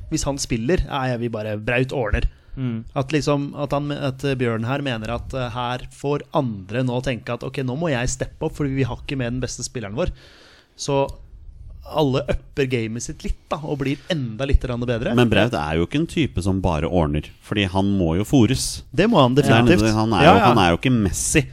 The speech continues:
Speaker 3: som har evnen
Speaker 1: Nei,
Speaker 3: til
Speaker 1: det
Speaker 3: å
Speaker 1: er han
Speaker 3: gjøre
Speaker 1: ikke.
Speaker 3: ting på egen hånd, liksom.
Speaker 2: Nei, og det, men det er jo et godt poeng det, men jeg tenker sånn, når du har Braut med, så har det spanske forsvaret seg noe helt annet å forholde seg til, og han tiltrekker seg altså så sinnssykt med oppmerksomhet at, eh, eh, det løpet Braut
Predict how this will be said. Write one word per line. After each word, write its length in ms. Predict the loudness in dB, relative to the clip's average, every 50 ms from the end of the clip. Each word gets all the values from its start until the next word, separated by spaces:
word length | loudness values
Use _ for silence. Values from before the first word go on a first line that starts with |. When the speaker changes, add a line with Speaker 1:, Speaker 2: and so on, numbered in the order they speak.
| -12 -20 -20 -20 -16
Speaker 3:
som 240 | -2 0 2 4 6
har 140 | 6 6 6
evnen 80 | 6 6
Speaker 1:
Nei, 60 | 6 8
Speaker 3:
til 60 | 8
Speaker 1:
det 60 | 8
Speaker 3:
å 20 |
Speaker 1:
er 80 | 8 8
han 80 | 8 6
Speaker 3:
gjøre 80 | 6
Speaker 1:
ikke. 80 | 4 4
Speaker 3:
ting 140 | 2 2 2
på 80 | 2 2
egen 220 | 2 4 2 0 0
hånd, 140 | 0 0 0
liksom. 200 | 2 0 0 0
Speaker 2:
Nei, 160 | 0 -2 -2 -2 -4 -6
og 460 | -6 -2 0 2 4 4 2 2 0
det, 80 | -2 -4
men 120 | -2 4 6
det 80 | 6
er 80 | 8 8
jo 60 | 8
et 20 | 6
godt 160 | 4 2 2
poeng 220 | 0 0 0 2 0
det, 80 | 0 -2 -2
men 100 | -4 -4
jeg 220 | -4 -4 0 2
tenker 240 | 2 2 2 0 0
sånn, 220 | 0 0 0 -2 -6 -8 -8 -6 0
når 240 | 4 6 6 6 6 4
du 60 | 4
har 220 | 6 6 4 4 4
Braut 300 | 4 4 4 2 2 0
med, 140 | -2 0 0
så 100 | -2 -4
har 380 | -2 0 2 4 4 2 2 0 -6 -10 -10 _ -4
det 80 | -4 -2
spanske 320 | -2 -2 -2 -2 -6 -6
forsvaret 400 | -4 -4 -4 -2 -2 -2 -2 -2
seg 160 | -2 -2 -2
noe 80 | -2 -2
helt 240 | -2 -2 -2 0 0
annet 160 | 0 0 0
å 60 | 0
forholde 320 | 0 0 0 -2 -4 -4 -4
seg 160 | -4 -4 -2
til, 140 | -2 0 0
og 60 | 0
han 100 | 4 4
tiltrekker 480 | 4 4 4 -2 -6 -6 -6 -6 -4 -4
seg 140 | -2 -2 -2
altså 160 | -2 -4 -4
så 140 | -4 -4 -4 -2
sinnssykt 400 | -2 -2 -2 -2 -2 -4 -4 -2
med 140 | -4 -4
oppmerksomhet 560 | -4 -6 -8 -8 -8 -4 -4 -4 -4 -4 -6 -10 -10 -16 -20 -20 -20 _ -6 -6
at, 160 | -4 -2 -2
eh, 240 | -2 0 0 -2 -4 -8 -14 -20 -20 _ _ _ _ _
eh, 260 | -2 0 2 2 2 0 -2 -6
det 180 | -4 -2 0 2 2
løpet 400 | 2 2 2 2 2 0 0 2
Braut 240 | 2 4 4 4 2